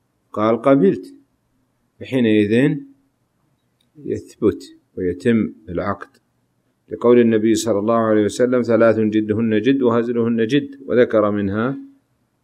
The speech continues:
النكاح. الأصل: هل يجوز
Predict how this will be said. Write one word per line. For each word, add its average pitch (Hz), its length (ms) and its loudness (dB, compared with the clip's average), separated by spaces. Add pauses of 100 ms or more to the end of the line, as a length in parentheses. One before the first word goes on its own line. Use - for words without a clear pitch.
(120)
النكاح. 98 800 0 (3250)
الأصل: 180 1200 0
هل 180 260 2
يجوز 151 720 2